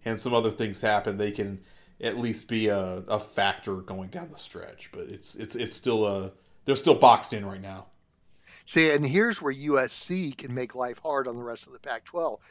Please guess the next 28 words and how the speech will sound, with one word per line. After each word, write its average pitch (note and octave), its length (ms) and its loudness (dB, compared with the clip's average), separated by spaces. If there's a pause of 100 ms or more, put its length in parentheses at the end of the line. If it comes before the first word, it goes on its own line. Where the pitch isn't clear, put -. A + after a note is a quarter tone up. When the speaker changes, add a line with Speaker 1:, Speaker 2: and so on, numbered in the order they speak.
(260)
Speaker 2:
because C#3+ 300 0
if B2 140 -2
U A#3 160 6
S G3 100 6
C E3+ 220 -4
happens C#3 400 -2
to B2 100 -20
win E3+ 260 4
the C3+ 60 0
Pac-twelve, G#2 800 -14 (320)
Speaker 1:
Yep. G#2 340 -6 (200)
Speaker 2:
then D3+ 240 6 (420)
they're A3+ 220 8
not D#3+ 320 6
getting A#2+ 320 -2
in C3+ 320 4 (180)
because D3 500 4 (140)
Ohio D#3 380 4
State C3+ 420 2
greater C#3+ 340 2
than B2+ 200 -6
Notre B2 260 -6
Dame, A#2 380 -10
greater A#2+ 360 -8
than G#2 200 -20
U G2 180 -18
S G2 140 -20
C. A#2+ 240 -18